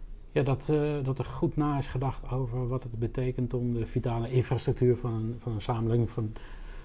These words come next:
van Europa eigenlijk beter te kunnen beschermen. Dat is natuurlijk ook iets wat, eh, te maken heeft met voortschrijdend inzicht. Ehm, en dan na aanleiding van de evaluatie van de nis één,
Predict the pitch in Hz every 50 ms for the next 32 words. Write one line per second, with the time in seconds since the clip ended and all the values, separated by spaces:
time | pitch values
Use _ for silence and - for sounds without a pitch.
0 | - - - - 117 110 117 110 123 123 113 110 107 139 131 127 - 123 107 110
1 | - - 120 98 101 120 117 117 117 104 - 107 117 113 104 104 101 98 104 113
2 | 120 107 98 - - - 123 123 131 143 147 143 - - - - - - - -
3 | 92 - - 107 101 - - 95 - - - - 107 95 - - 104 98 - 104
4 | 104 101 98 - 104 95 107 98 - - - 113 - - - 101 98 101 107 127
5 | 127 123 113 110 107 104 - - - - - - - - - - - - - 107
6 | 98 95 98 98 101 101 98 98 101 101 107 - - - 113 107 107 101 98 101
7 | 101 104 104 107 104 101 101 - - 107 98 92 - - 107 107 110 90 92 -
8 | - 95 95 98 98 95 95 95 101 101 92 - - - 117 117 117 120 120 117